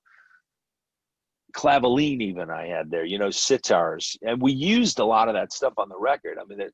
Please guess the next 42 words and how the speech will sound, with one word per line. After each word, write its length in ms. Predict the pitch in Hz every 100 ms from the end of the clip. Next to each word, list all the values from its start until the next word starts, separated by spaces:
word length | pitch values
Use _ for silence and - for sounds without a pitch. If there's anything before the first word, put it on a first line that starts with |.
| -
was 120 | -
all 240 | 139 147
over 160 | 147 143
the 80 | 104
place, 440 | - 71 - -
you 80 | 87
know. 180 | 87 87 _ - - -
So 520 | - 120 110 110 110 _ _ _ _ _ _ -
that's 460 | 135 156 214 - -
the 120 | -
fun 380 | - 185 196 147
as 160 | 110
a 60 | 120
musician, 800 | 113 107 117 160 156 95 80 80 _ _ _ _ _ _
um, 460 | 110 104 98 101 95 _
of 140 | 117 120 _ -
being 260 | 170 147
able 260 | 151 139 120
to 60 | 107
go 320 | 123 120 135
in 120 | 143
and 160 | 113 101
have 200 | 107 110
all 160 | 113
these 240 | 120 110 -
tools 440 | - 135 143 113
at 120 | 98
your 120 | 90
disposal. 840 | 98 95 - 110 139 160 117 101 92
And 100 | 95
if 120 | -
you 100 | 101
get 140 | 135
a 60 | 120
crazy 480 | - 127 123 123 113
idea 360 | 101 98 143
in 120 | 175
your 140 | 127 95
head, 260 | 92 92 - _ _ _ - - -
you 140 | 165
just 240 | 147 143 -
go 380 | 131 151 131